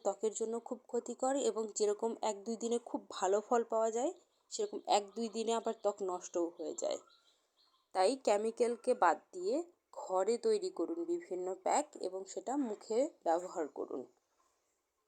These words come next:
এই যে প্যাকটা তৈরি হয়ে গেছে, এবার এটা থেকে আমি ঠোঁটের জন্য কিছুটা প্যাক বানাবো। দেখুন,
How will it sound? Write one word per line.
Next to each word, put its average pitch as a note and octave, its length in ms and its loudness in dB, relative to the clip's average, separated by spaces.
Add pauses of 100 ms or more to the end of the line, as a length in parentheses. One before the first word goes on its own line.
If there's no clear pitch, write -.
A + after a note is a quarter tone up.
(800)
এই A3+ 100 2
যে G#3+ 120 2
প্যাকটা G3 380 -2
তৈরি A3+ 300 2
হয়ে G3 220 0
গেছে, F3 400 0 (240)
এবার F3+ 400 0 (460)
এটা G3+ 220 -2
থেকে G#3 320 -6
আমি G3+ 440 0 (200)
ঠোঁটের B3 420 0
জন্য G#3 300 0
কিছুটা F#3 420 -8
প্যাক E3 220 0 (100)
বানাবো। - 420 -10 (540)
দেখুন, G3 360 -4